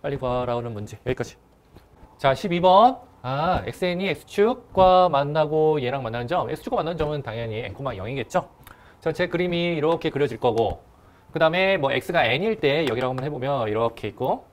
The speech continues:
여기가 X축이 여기 있다고 한번 해봅시다. X축이 이렇게 있다고 했을 때 여기가 우리가, 어, 피엔이고 얘가 피엔 더하기 일이에요.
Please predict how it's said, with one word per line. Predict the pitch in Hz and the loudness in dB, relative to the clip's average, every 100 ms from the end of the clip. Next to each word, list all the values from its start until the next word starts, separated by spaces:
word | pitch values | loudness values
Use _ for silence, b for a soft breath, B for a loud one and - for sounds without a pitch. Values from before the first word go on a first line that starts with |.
| _ | _
여기가 | 104 98 113 120 85 - - - _ - | -14 -8 -6 -6 -8 -16 -20 -20 _ -10
X축이 | 117 117 - 151 | -10 -8 -8 -2
여기 | 123 120 | 0 -2
있다고 | 113 113 | -2 -4
한번 | 117 127 | -4 -6
해봅시다. | 143 117 110 131 202 | -6 -2 0 0 -2
X축이 | 127 - 120 | -6 -10 -4
이렇게 | 117 117 107 | -4 -4 -6
있다고 | 117 117 | -6 -8
했을 | - 104 | -8 -6
때 | 131 110 87 B B B B 147 | -4 -4 -8 B B B B -6
여기가 | 143 151 147 147 147 135 | -4 0 2 2 2 0
우리가, | 120 139 175 220 - _ _ - - - | -2 -2 -2 -2 -6 _ _ -20 -20 -12
어, | 110 104 | -10 -10
피엔이고 | - 208 185 156 147 | -6 -4 -4 -4 -2
얘가 | 117 117 | -2 -4
피엔 | 180 156 | -6 -4
더하기 | 113 117 | -4 -4
일이에요. | 139 117 135 127 | -4 -2 -2 -4